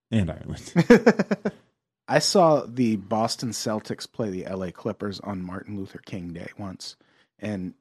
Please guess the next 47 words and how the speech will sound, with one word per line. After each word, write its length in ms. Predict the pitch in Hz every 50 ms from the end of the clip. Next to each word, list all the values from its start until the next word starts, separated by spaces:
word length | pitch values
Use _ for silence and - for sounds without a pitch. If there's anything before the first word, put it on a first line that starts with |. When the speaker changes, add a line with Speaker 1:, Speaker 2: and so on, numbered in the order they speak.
| _
Speaker 2:
it 120 | 120 120 -
was 180 | - 113 -
the 100 | - 127
same 340 | - - - 127 123 120 117
year 280 | 117 117 117 113 113 104
that 300 | 101 101 90 - _ _
the 140 | - 107 90
Clippers 500 | - - - 131 104 - 113 101 98 98
owner 500 | 73 87 107 110 110 107 110 107 101 - _ _ _ _ _ _ _
came 260 | - - 104 104 107 107
out 80 | 98
Speaker 1:
Yes. 260 | 95 92 - - -
Speaker 2:
with 180 | - 110 - -
all 180 | - - 107 101
the 100 | 101 92
racist 580 | 98 101 98 98 - - 104 98 - - - 104
voicemails, 720 | - 101 98 95 - - 113 104 101 104 104 101 101 - - _ _ _ - - - - - _ _ _ _
and 100 | 143 147
it 100 | 147 131 120
just 300 | 131 156 156 151 - -
felt 400 | - - - 156 151 143 - -
like 320 | 123 127 120 101 95 - _ _ _ _ _
the 160 | - 120 - -
N 200 | - 120 113 117
B 220 | 110 113 110 110
A 100 | 104 101
was 220 | 98 101 104 98 113
letting 400 | 107 98 95 92 104 95 95 90
the 80 | 98
Clippers 540 | - - - 120 101 - - 104 95 92 -
have 220 | - 101 101 113
some 320 | - - - 92 85 95 - _ _ _ _ _ _ _ _ _ -
retribution 840 | 117 113 107 92 - - - 123 101 95 104 101 98 - - - 98
Speaker 1:
Yeah, 40 | 92
Speaker 2:
by 120 | 107 113 107
Speaker 1:
it 80 | 113 110
was 120 | 101 92
a 40 | 95
rough 240 | 90 90 95 107 127
Speaker 2:
beating 220 | 123 120 127 120 120
up 160 | 117 117 -
on 120 | 127 117 110
the 80 | 110
team 300 | 107 - - 120 113 107
from 220 | 107 - 123 107 104
racist 420 | 104 110 104 98 92 - - 107 -
city 520 | - - - 120 104 98 101 95 - -